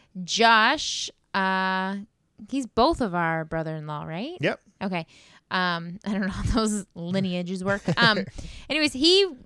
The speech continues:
Speaker 1: he's become a vegan, and he was like, "Hey, there's this vegan pizza that I get. Um, do you guys wanna have some?" So when, on, like, our way out, we were eating dinner with,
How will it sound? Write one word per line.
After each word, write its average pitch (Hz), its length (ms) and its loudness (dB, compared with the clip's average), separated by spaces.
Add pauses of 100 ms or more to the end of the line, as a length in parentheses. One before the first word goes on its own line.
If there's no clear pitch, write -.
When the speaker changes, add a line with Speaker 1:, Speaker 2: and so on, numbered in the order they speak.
(100)
Speaker 1:
he's 262 240 -2
become 254 480 2
a 269 80 4
vegan, 160 640 -4 (100)
and 185 500 0
he 247 240 -4
was 220 200 -4
like, 196 160 2
"Hey, 233 180 2
there's 214 300 0
this 196 240 -2
vegan 196 320 -2
pizza 190 480 0
that 170 120 -2
I 160 160 2
get. 156 380 0 (480)
Um, 160 600 -2
do 190 80 -4
you 185 60 2
guys 170 120 0
wanna 160 160 -6
have 160 260 -4
some?" 170 260 -8
So 165 580 0
when, 185 280 -2
on, 190 200 4
like, 185 160 0
our 175 100 2
way 170 220 2
out, 185 320 4
we 170 140 0
were 160 460 -2
eating 175 320 -4
dinner 156 240 -6
with, 151 140 -8